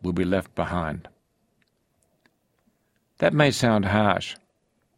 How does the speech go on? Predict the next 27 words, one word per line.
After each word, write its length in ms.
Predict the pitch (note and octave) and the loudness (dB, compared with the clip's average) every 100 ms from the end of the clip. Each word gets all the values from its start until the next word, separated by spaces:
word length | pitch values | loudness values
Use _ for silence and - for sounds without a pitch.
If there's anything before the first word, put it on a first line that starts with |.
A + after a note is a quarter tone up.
| _ | _
but 140 | - G2+ | -4 -2
it 120 | F#2+ | -2
is 140 | G2+ | -4
a 120 | D2+ F2+ | -4 -6
truth 500 | - D3+ B2 F#2 - | -2 2 2 0 -10
we 120 | - F2+ | -8 -4
must 400 | E2+ G#2 G#2+ - | 0 0 0 -4
face, 460 | F#2 E2 D#2+ - - _ _ _ | -4 -4 -8 -14 -20 _ _ _
and 140 | - F#2+ | -4 -2
it 80 | F#2 | -2
is 160 | F2+ | -2
a 140 | F2+ E2 | -4 -4
great 280 | - A2+ | 0 0
opportunity 720 | G#2+ G2 F2+ - F#2 E2 F2+ - _ | 0 -2 -4 -2 -2 -4 -10 -14 _
for 180 | - D#2+ | -6 -4
us 160 | D#2 | -4
all. 320 | F#2 E2 C#2+ - _ _ _ _ _ _ _ _ _ _ _ _ _ | -4 -4 -8 -16 _ _ _ _ _ _ _ _ _ _ _ _ _
For 100 | - | -4
most 320 | G2 D3 - | 2 2 0
people, 380 | - F2+ F2 F2 - | -4 -4 -4 -6 -8
adapting 640 | F2+ F2+ A#2 - A#2 G2+ | -6 2 2 2 -2 -2
to 80 | G2 | -4
the 100 | E2+ | -6
changes 640 | - A2+ A2+ G#2 G2+ - - - | -2 2 2 2 0 -4 -14 -6
that 100 | F#2 | -4
are 80 | |
coming 480 | F#2 A2 G2+ F2+ F2 | -2 -2 0 0 -4